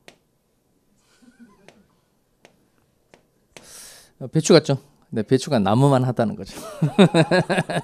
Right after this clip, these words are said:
아, 그다음에 요 갑의 땅에 돌이 이렇게 있었어요.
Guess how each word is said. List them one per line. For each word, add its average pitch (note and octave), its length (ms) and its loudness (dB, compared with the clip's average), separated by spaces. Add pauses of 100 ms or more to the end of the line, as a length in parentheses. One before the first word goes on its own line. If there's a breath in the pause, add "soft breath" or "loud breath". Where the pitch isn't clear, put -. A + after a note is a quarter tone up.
(1000 loud breath)
아, A#2 140 -2
그다음에 B2+ 640 4
요 C3 100 -6
갑의 C3+ 300 2
땅에 D#3 240 6
돌이 D3 280 8
이렇게 B2 220 6
있었어요. B2 420 -2